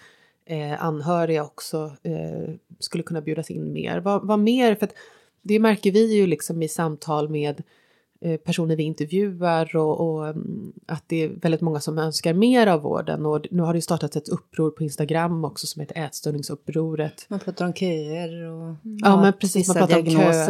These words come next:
Speaker 1: köer.
Speaker 2: inte går att få hjälp för.
Speaker 1: Nej, men precis, om det är övervikt med hetsätning och så vidare. Vad, vad kan du känna som, som jobbar med det här? Vad, vad, vad, vad skulle man kunna önska av vården om man fick, liksom, vad vill man ha mer?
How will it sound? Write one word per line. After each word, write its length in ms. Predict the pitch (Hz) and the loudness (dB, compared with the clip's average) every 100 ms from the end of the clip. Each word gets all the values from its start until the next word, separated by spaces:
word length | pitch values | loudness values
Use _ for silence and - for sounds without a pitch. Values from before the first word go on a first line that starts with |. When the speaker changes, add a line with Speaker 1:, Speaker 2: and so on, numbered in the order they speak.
| 170 | 2
Speaker 1:
köer. 80 | |
Speaker 2:
inte 280 | 170 160 165 | 0 -2 -4
går 160 | 156 156 | 0 -2
att 80 | 151 | -2
få 100 | 160 | -2
hjälp 320 | 127 151 - | 0 -2 -4
för. 180 | - 214 | 4 8
Speaker 1:
Nej, 160 | 226 | 8
men 160 | 214 208 | 8 6
precis, 360 | 208 - 170 | 4 4 4
om 120 | 175 170 | 4 4
det 60 | |
är 80 | 170 | 4
övervikt 340 | 156 151 - | 4 0 -6
med 160 | 160 160 | -4 -2
hetsätning 680 | 156 - - - - 170 165 | -4 -6 -6 -8 -8 -8 -8
och 140 | - - | -10 -10
så 100 | 180 | -6
vidare. 280 | 175 170 170 | -4 -2 2
Vad, 180 | 208 | 2
vad 180 | 202 214 | 4 2
kan 200 | 226 208 | 0 0
du 200 | 220 262 | 0 0
känna 380 | 240 220 175 170 | 0 -2 0 -4
som, 280 | - 170 175 | -4 -6 -6
som 320 | - 180 160 165 _ _ _ _ _ _ | -8 -8 -8 -12 _ _ _ _ _ _
jobbar 300 | - 170 165 | -6 -4 -2
med 120 | - | -4
det 40 | 151 | -4
här? 120 | 160 | -4
Vad, 260 | 196 202 190 | -2 -2 0
vad, 200 | 208 208 214 | -2 0 2
vad, 220 | 220 208 | 2 2
vad 140 | 208 233 | -4 -4
skulle 120 | 247 | -2
man 80 | 240 | -2
kunna 180 | 233 247 | 0 0
önska 460 | 240 208 - 262 | 0 0 -2 0
av 60 | 156 | 0
vården 300 | 151 165 165 | -2 -6 -6
om 100 | 165 | -6
man 120 | 165 | -6
fick, 200 | - - | -10 -12
liksom, 240 | 180 - | -10 -8
vad 160 | 185 196 | -6 -4
vill 160 | 196 196 | -4 -4
man 120 | 202 | -2
ha 80 | 220 | -2
mer? 520 | 240 220 - 175 | 0 -2 -2 -4